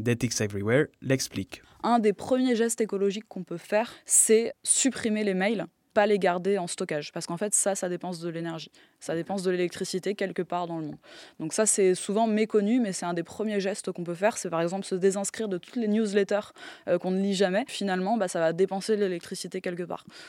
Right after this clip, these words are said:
Speaker 2: Donc ça peut paraître bête, mais c'est important et ça a un impact écologique.
Speaker 1: Mais comme pour tant d'autres problèmes, quel poids pour les gestes individuels ?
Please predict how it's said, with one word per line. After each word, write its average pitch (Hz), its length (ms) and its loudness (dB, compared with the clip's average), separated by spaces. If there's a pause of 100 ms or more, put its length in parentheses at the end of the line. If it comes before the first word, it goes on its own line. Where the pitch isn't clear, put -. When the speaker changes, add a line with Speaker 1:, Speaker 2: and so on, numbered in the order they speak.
(220)
Speaker 2:
Donc 180 320 -6 (300)
ça 202 200 4
peut 247 120 0
paraître 214 300 4
bête, 214 280 -2
mais 190 160 0
c'est 208 200 -2
important 196 380 -4
et 190 80 -4
ça 180 140 -4
a 180 40 -2
un 180 120 -2
impact 180 320 -4
écologique. 165 580 -10
Speaker 1:
Mais 113 220 0
comme 117 240 0
pour 131 200 2
tant 156 140 6
d'autres 135 280 4
problèmes, 117 500 0 (200)
quel 147 200 2
poids 101 260 0
pour 117 220 0
les 110 100 4
gestes 120 240 0
individuels ? 110 560 0